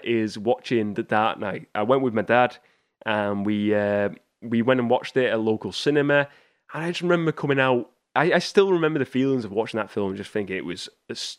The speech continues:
amazing. And I've mentioned this on the channel many a times, and I remember even just, like, coming out of that cinema, I feel like I, it's just a memory that's instilled in my brain to this day, and I can still just go back to it and just,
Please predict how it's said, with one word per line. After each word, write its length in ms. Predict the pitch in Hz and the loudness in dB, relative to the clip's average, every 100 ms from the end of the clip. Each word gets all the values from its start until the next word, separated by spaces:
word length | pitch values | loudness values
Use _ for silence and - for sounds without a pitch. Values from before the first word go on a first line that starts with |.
| _ | _
amazing. 640 | - 98 117 143 139 98 - | -12 -2 2 4 2 -2 -4
And 140 | 113 | -2
I've 140 | 131 160 | 0 0
mentioned 280 | 180 156 | -2 -2
this 120 | 135 127 | -4 -2
on 80 | |
the 60 | 110 | -4
channel 220 | - 117 | -2 -2
many 240 | 107 110 110 | 0 0 0
a 60 | |
times, 400 | 107 110 107 107 | 0 2 2 0
and 160 | 110 98 - - _ - _ _ - | -2 -4 -12 -20 _ -20 _ _ -6
I 60 | 123 | 2
remember 320 | 160 202 185 | 4 6 4
even 340 | - 175 151 139 | 2 -2 0 -2
just, 180 | 127 | 0
like, 140 | 139 - | 0 0
coming 260 | - 127 | -2 2
out 100 | 123 | 2
of 120 | 123 104 | 2 0
that 100 | - | 0
cinema, 260 | 117 110 | 0 0
I 60 | 101 | 0
feel 180 | 160 170 | 2 4
like 180 | 147 | 4
I, 140 | 131 - | 2 0
it's 220 | 127 - | -2 -6
just 240 | - 127 127 | -8 -4 0
a 80 | |
memory 400 | 117 117 127 127 | 2 2 4 2
that's 360 | 117 113 - - _ | 0 -2 -6 -14 _
instilled 600 | 120 107 - 127 127 127 - | -2 -2 0 4 4 2 -2
in 120 | 113 | -2
my 200 | 110 107 | 0 0
brain 540 | 104 110 113 127 135 135 - _ _ _ | -2 0 2 2 -2 -6 -20 _ _ _
to 340 | - 143 151 | -2 2 4
this 180 | 127 107 | 4 0
day, 300 | 123 120 113 | 2 4 4
and 280 | 104 107 107 | 2 0 -2
I 120 | - 117 | -2 0
can 220 | 139 117 | 0 -2
still 300 | - 147 131 | 0 2 2
just 180 | - - | -2 0
go 160 | 120 | 2
back 220 | 113 120 | 2 0
to 160 | - 123 | 0 0
it 80 | 110 | 2
and 160 | 104 | -2
just, 260 | 101 101 - | -6 -10 -14